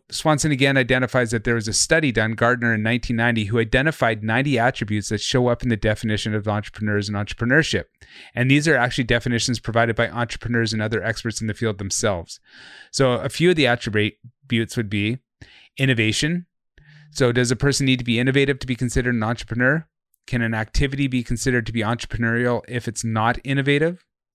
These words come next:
The activities they're involved in, what activities does a person need to do to be considered an entrepreneur? Does there need to be the creation of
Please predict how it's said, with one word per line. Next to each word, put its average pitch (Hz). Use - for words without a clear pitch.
The 120
activities 123
they're 110
involved 123
in, 113
what 127
activities 151
does 110
a 107
person 120
need 131
to 156
do 110
to 123
be 113
considered 110
an 101
entrepreneur? 107
Does 123
there 139
need 139
to 139
be 147
the 143
creation 131
of 131